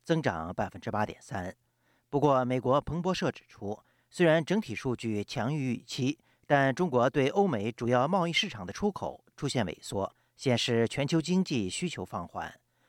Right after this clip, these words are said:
与此同时，中国对受到西方制裁的俄罗斯的出口在九月份增长百分之二十一点二。罗马天主教廷梵蒂冈日前发布简短声明，表示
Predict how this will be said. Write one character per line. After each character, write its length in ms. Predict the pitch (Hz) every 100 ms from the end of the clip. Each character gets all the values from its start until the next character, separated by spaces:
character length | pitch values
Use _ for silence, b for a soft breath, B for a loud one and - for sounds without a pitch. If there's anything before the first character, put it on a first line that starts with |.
| _
与 120 | - 139
此 120 | -
同 120 | 127
时， 320 | - 104 123 - _ _
中 120 | 170
国 220 | 151 131
对 300 | 143 131 123
受 160 | 120 143
到 240 | 123 117
西 160 | 117 180
方 160 | 190 190
制 120 | -
裁 200 | - 107
的 100 | 117
俄 140 | 98
罗 120 | 139
斯 160 | 160 -
的 120 | 180
出 180 | - 175
口 340 | - - 131 - _ _
在 240 | - 123
九 200 | 113 110
月 120 | 104 160
份 260 | 190 123 -
增 200 | - 139
长 340 | 110 82 82
百 180 | 98 107
分 140 | - 139
之 160 | 139
二 140 | - 143
十 160 | -
一 80 | 123
点 140 | 113 - -
二。 280 | 90 - _ _ _ _ _ _ _ _ _ _ _ _ _ _ _ -
罗 180 | 180
马 240 | 208 120 113
天 200 | - 220
主 100 | 127
教 180 | 156 131
廷 300 | - 95 135
梵 160 | 160
蒂 140 | 113 98
冈 280 | 120 160 -
日 120 | - 131
前 180 | 123
发 200 | 110 117
布 260 | 117 110 110
简 200 | - 143
短 180 | 127 87
声 160 | - 143
明， 160 | 110
表 220 | 104 78
示 260 | 78 107 104